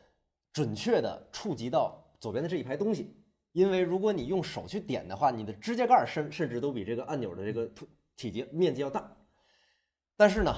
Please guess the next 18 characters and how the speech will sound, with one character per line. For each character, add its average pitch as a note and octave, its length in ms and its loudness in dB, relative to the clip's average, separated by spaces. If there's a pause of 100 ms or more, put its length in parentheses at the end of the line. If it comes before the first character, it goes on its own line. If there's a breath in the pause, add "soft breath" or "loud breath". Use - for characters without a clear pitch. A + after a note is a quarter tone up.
(380)
右 G#3 160 6
边 D3+ 120 4
这 C3+ 100 -4
一 A#2+ 80 -2
栏 F2+ 180 -6 (180)
仍 C#3+ 180 0
然 D3+ 140 2
是 D3 340 -6 (140)
手 G#2+ 240 -6
机 C#3+ 180 -4
的 C3 120 0 (220)
一 A#2 120 -8
个 A#2 80 -6
简 G2+ 140 -10
单 F#2+ 100 -8
的 G2+ 60 -8
拉 G2 120 -6
伸。 F#2 220 -14